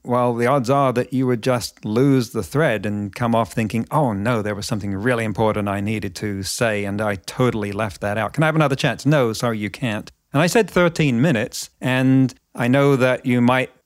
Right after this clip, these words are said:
be aware that the standard for ted is eighteen minutes, but they've actually been shortening that now. And in the ted Talks, and especially the ted X Talks, the new standard is thirteen minutes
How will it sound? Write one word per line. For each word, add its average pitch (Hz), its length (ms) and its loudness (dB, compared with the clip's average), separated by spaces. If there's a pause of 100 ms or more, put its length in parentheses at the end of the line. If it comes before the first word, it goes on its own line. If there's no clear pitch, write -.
(180)
be 120 140 2
aware 127 400 4
that 117 320 0
the 110 200 0
standard 120 640 0
for 104 160 -2
ted 117 380 0
is 104 180 -2
eighteen 123 520 -2
minutes, 107 280 -2
but 120 160 -2
they've 123 200 2
actually 120 420 0
been 107 220 -2
shortening 101 680 -2
that 101 360 -6
now. 98 420 -4 (140)
And 110 500 -2
in 117 360 2
the 107 440 0 (240)
ted 139 220 0
Talks, 139 300 0
and 113 100 0
especially 113 420 -2
the 104 100 -2
ted 127 260 0
X - 200 0
Talks, 117 440 -2
the 123 80 0
new 139 160 4
standard 117 540 0
is 107 300 0
thirteen 110 560 0
minutes - 500 -4